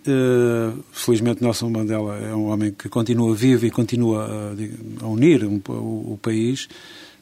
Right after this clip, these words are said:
mas, ahm, vai ter muita dificuldade, ele e Blatter, para, eh,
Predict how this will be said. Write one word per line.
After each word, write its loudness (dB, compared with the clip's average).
mas, 2
ahm, 2
vai 4
ter 2
muita 6
dificuldade, 0
ele 0
e -2
Blatter, -2
para, 4
eh, -2